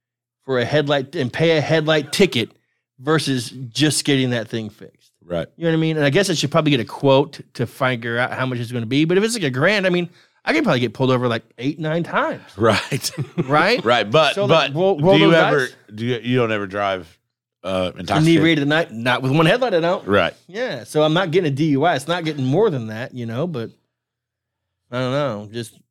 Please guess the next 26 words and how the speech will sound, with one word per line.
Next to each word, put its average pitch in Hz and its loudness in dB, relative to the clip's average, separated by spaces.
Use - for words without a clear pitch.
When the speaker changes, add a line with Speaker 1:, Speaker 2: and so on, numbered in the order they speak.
Speaker 1:
thought 117 -2
of 82 -14
it. 82 -20
Probably 135 -6
one 123 -6
more. 110 -10
I 139 -20
don't 143 -20
know. 127 -16
Yeah. 131 -2
I 147 -2
don't 147 0
know. 147 0
It's 113 -10
such - -8
a 104 -10
thing, 113 -14
though. 113 -16
I 135 -12
was 123 -12
so 120 -8
bummed 113 -14
out 117 -14
for 123 -18
days 107 -16
when 117 -20